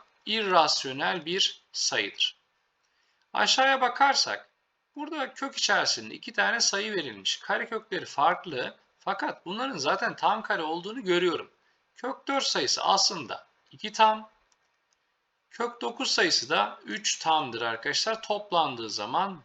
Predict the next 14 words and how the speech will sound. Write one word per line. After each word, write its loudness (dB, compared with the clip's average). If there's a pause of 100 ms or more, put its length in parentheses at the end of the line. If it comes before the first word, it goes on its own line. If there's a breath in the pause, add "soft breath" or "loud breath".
beş 2 (260)
rasyonel 2
bir -6
sayıdır. -2 (1000)
Dördüncü 8
sorumuz 2
bir -2
olasılık 2
sorusu. -4 (120)
Basit 2
de 0
bir 2
olasılık 0
sorusu. -8